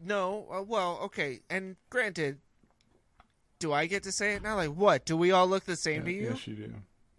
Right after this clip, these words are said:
Speaker 2: Um,
Speaker 1: All right. Well, that's fair. I mean,
Speaker 2: So, Jo-, for example, like, uh, you have, like, a,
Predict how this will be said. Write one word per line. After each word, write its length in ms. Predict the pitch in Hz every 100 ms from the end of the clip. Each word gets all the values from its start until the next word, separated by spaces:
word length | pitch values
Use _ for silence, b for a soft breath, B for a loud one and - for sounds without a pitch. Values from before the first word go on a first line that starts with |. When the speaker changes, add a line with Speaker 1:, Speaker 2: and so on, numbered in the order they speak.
| _ -
Speaker 2:
Um, 460 | 120 113 110 107 113 _ -
Speaker 1:
All 80 | -
right. 100 | -
Well, 120 | -
that's 160 | 156 156
fair. 220 | - - - _ -
I 60 |
mean, 120 | - - b b b b -
Speaker 2:
So, 280 | - 180
Jo-, 280 | 143 151 180 156
for 180 | 170 175
example, 500 | 160 165 147 131 123
like, 260 | 135 120
uh, 200 | 131 123 139
you 140 | 139
have, 200 | 160 160
like, 240 | 147 139 135
a, 260 | 127 117